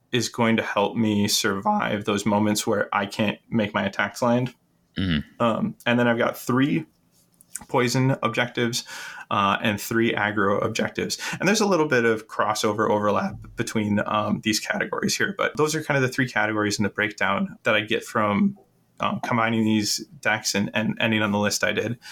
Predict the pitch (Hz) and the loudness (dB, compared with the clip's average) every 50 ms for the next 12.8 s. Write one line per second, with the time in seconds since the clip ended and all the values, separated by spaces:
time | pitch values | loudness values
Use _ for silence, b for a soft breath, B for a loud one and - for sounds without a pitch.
0 | B B - - - 127 117 113 - - 117 117 - - _ _ _ - - 143 | B B -6 0 2 2 2 2 2 0 -2 -2 -2 -6 _ _ _ -4 -2 -2
1 | 135 123 117 117 117 - 123 139 139 131 120 - - 139 139 143 143 - 143 135 | -2 -2 -2 -6 -2 0 0 2 2 2 0 2 2 2 2 2 0 0 0 0
2 | 139 135 - 131 123 127 131 143 165 - B B B B B B _ - 117 117 | 0 0 0 0 2 4 2 2 0 -2 B B B B B B _ -2 0 2
3 | 113 110 110 107 107 104 113 - - - - - 143 131 131 123 117 127 120 117 | 4 4 4 2 2 0 0 -2 -2 -2 -2 0 2 2 2 2 2 2 2 2
4 | 117 110 - - 117 104 101 - - - - 135 131 127 - - - - 123 127 | 0 -2 -2 -2 -2 0 2 0 0 0 2 0 0 0 -2 -4 -4 0 -2 -2
5 | 139 - - 147 139 - - - _ _ _ _ 113 110 - 104 101 101 - - | -2 -2 -2 -2 -2 -2 -4 -8 _ _ _ _ -6 -2 0 -2 -2 -2 -2 0
6 | 123 117 110 104 107 - - - 120 120 127 127 123 120 117 117 - - 110 113 | 0 0 0 0 -2 -4 -4 0 0 2 2 4 4 4 2 2 2 0 2 2
7 | 113 110 - 110 110 120 135 135 B B B B B B B 117 113 110 113 120 | 0 0 0 0 0 0 -2 -4 B B B B B B B -2 0 2 2 2
8 | 123 117 107 - - - - 143 127 - 131 113 107 104 - - 120 117 110 98 | 2 2 0 -2 -4 -2 -2 -2 0 2 0 0 0 0 -2 0 0 2 2 2
9 | 95 92 - - - - _ _ 123 113 - 113 107 107 - 123 131 147 143 - | 0 -2 -4 -4 -6 -6 _ _ -4 -2 -2 -2 -2 -2 0 0 0 0 0 -2
10 | - 113 110 107 107 101 - - - - 120 120 117 113 107 104 104 - 101 - | -2 -2 -2 -2 -6 -8 -8 -6 -4 0 0 2 0 0 -2 -2 -2 -2 -2 -2
11 | - - - 101 101 110 - - 107 104 101 107 110 107 107 110 104 101 - - | -2 -2 -2 -2 -2 -4 -2 -2 0 2 2 2 2 2 2 2 2 0 0 0
12 | 92 92 - 107 - 220 202 - 85 - - - - - - | -2 -2 -2 -4 -4 -2 -2 -2 -2 -2 -2 -2 -2 -4 -4